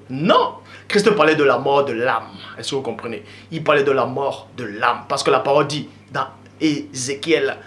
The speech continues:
L'âme qui pêche, c'est elle qui mourra. » Et Christ disait ici, là, dans Jean huit,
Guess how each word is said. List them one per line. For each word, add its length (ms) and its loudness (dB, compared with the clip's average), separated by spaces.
L'âme 460 4
qui 100 0
pêche, 480 2
c'est 300 -4
elle 160 2
qui 220 -8
mourra. » 640 0
Et 100 2
Christ 240 0
disait 300 4
ici, 200 2
là, 260 0
dans 240 0
Jean 460 0
huit, 280 -6